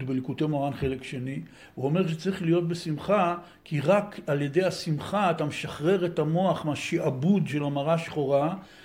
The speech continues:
והשמחה היא עולם החירות, ואז אתה יכול להנהיג את המוח כרצונך, להיות חופשי. ובתורה כ"ד,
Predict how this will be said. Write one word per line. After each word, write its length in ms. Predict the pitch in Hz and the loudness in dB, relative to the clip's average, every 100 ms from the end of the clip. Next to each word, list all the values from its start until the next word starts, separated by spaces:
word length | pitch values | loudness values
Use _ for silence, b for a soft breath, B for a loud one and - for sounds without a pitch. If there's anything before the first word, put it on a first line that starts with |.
| B - | B -2
והשמחה 560 | 139 139 165 143 180 | 0 0 -2 -2 0
היא 120 | 196 170 | 4 4
עולם 300 | 156 175 175 | 4 2 0
החירות, 600 | - 151 143 160 190 165 | -2 -2 0 2 2 0
ואז 140 | 160 | 0
אתה 120 | 170 | -2
יכול 200 | 170 190 | 0 4
להנהיג 600 | 180 160 156 165 254 220 | 6 6 6 6 6 4
את 120 | 180 | 4
המוח 420 | 170 165 202 196 - | 4 4 4 2 2
כרצונך, 680 | 190 160 156 170 151 - 135 - - _ - - - 135 | 2 2 2 2 2 0 -4 -6 -16 _ -14 -14 -14 -4
להיות 200 | 170 170 | -4 -2
חופשי. 420 | 190 - - 247 - _ _ _ _ _ _ _ - - _ - - B B B 151 127 | -8 -8 -8 -10 -12 _ _ _ _ _ _ _ -20 -20 _ -20 -20 B B B -8 -6
ובתורה 420 | 123 127 147 180 | -2 2 4 4
כ"ד, 360 | - 160 151 | 4 0 4